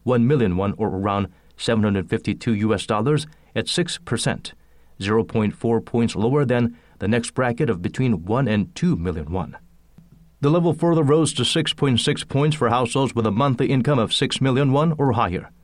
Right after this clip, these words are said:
Among O E C D countries, South Korea ranked thirty-fifth out of thirty-eight between twenty twenty and twenty twenty-two, with five point nine five points.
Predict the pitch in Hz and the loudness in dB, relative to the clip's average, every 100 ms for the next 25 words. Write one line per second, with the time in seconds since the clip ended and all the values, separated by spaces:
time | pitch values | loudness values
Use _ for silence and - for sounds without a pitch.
0 | _ _ - 127 131 123 135 127 123 117 | _ _ -8 -2 0 2 2 2 2 0
1 | - 139 156 180 - - - - 139 123 | 0 0 0 -2 -4 -10 -10 -2 0 0
2 | - 123 101 117 110 - - 117 107 175 | 0 0 2 2 0 -2 0 0 2 -2
3 | - - - 110 107 87 117 104 123 110 | -4 -8 -6 -2 -2 0 0 2 0 -2
4 | 110 117 104 - 135 123 131 156 156 135 | 0 0 0 0 -2 0 0 0 0 -2
5 | 104 - 113 98 110 92 90 151 120 120 | -4 -2 -2 -2 -2 -4 -2 0 0 -4
6 | - - 120 - 131 151 151 147 135 - | -16 -4 -2 -2 0 0 0 0 0 2
7 | 127 117 - 107 90 - 113 - - | 2 2 0 -4 -4 -4 -4 -4 -12